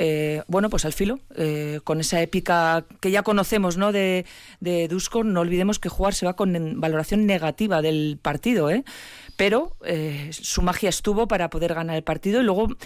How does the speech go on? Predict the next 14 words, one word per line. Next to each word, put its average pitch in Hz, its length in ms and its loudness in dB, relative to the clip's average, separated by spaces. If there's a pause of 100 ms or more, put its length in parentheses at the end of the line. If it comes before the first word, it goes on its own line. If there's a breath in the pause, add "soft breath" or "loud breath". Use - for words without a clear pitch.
(480 loud breath)
vamos 220 300 0
a 220 40 0
ver 247 140 0
cómo 226 160 2
responden 220 460 0
a, 190 120 0
algunos 175 380 -2
jugadores. 196 340 0
Me 196 80 4
gustó, 175 360 2
por 196 100 0
ejemplo, 180 560 2
la 165 120 -4
apuesta 170 520 2